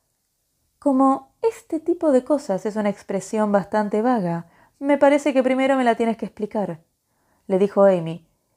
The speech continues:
que sabía lo que él quería decir, pero quería obligarlo a describir lo indescriptible.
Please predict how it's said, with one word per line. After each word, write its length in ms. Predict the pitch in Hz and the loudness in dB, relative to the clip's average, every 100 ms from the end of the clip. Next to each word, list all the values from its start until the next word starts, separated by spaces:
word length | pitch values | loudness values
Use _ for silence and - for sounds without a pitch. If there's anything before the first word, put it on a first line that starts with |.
| _ | _
que 140 | 427 | -12
sabía 460 | 392 214 202 214 185 | -4 2 4 6 6
lo 140 | 185 | 4
que 160 | 185 180 | 4 2
él 100 | 185 | 2
quería 280 | 180 185 196 | -2 0 0
decir, 440 | 240 - 302 302 | -2 -4 -4 -4
pero 200 | 440 381 | -4 -2
quería 240 | 220 196 202 | -2 2 2
obligarlo 380 | 185 190 202 202 | 2 0 2 2
a 60 | |
describir 720 | 202 202 - 208 214 233 302 | 2 -4 -10 -8 -2 0 0
lo 140 | 311 320 | 0 0
indescriptible. 920 | 294 277 - 285 277 214 175 - | -2 -4 -4 -8 -6 -8 -8 -10